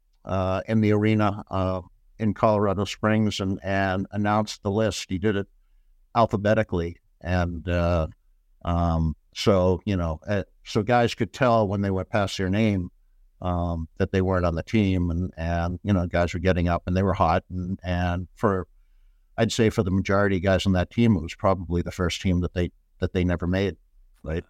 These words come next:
So it was the first time they ever got cut. So, um,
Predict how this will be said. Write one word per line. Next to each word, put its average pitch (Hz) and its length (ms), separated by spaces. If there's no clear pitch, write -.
So 82 180
it 87 100
was 92 120
the 95 80
first 98 260
time 101 180
they 90 120
ever 82 160
got 80 160
cut. 110 300
So, 82 340
um, 85 540